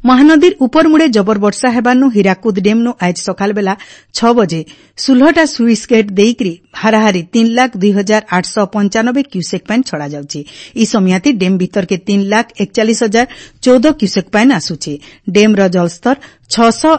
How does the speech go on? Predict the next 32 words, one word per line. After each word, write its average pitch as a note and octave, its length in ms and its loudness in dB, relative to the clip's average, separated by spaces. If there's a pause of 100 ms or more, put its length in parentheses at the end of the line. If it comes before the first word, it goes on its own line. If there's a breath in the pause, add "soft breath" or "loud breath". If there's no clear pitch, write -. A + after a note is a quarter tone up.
(100)
ଅଠେଇଶ C#4 320 2
ଦଶମିକ F#3 400 -2
ଦୁଇ B3 240 4
ନଅ G#3+ 160 2
ଫୁଟ F#3 220 -4
ରହିଥିବା F#3+ 460 0
ନିୟନ୍ତ୍ରଣ G#3+ 540 0
କକ୍ଷ F3+ 300 -10
ସୂତ୍ରରୁ F#3 440 -4
ଜଣାପଡ଼ିଛି। D3 640 -8 (1000 soft breath)
ଦକ୍ଷିଣ B3 400 2
ପୂର୍ବ D#4 260 0 (560)
ବାଂଲାଦେଶ A3 560 2 (100)
ଆର୍ F#3+ 180 -2 (100)
ଇତାର A3 260 -2
ଆଖର G3+ 280 -2
ପାଖର D4+ 300 0
ଇଲାକାନ G3 480 -2
ଗୋଟେ F#3+ 220 -2
ଘୂର୍ଣ୍ଣିବଳୟ B3 560 2
ସୃଷ୍ଟି F3+ 380 -8
ହେଇଛେ। D3+ 260 -6 (340 loud breath)
ଇତାର B3 280 0
ପ୍ରଭାବତି F#3+ 480 -2 (140)
ଆଜ F#3+ 180 -2
ସୁନ୍ଦରଗଡ଼ G3+ 560 0
ସହିତ A3 320 -2
ଚଉଦଟା A#3+ 460 2
ଜିଲ୍ଲାନ F#3+ 380 -2
ବର୍ଷା F3+ 320 -4
ହେବା F#3+ 200 0
ବୋଲି E3 200 -6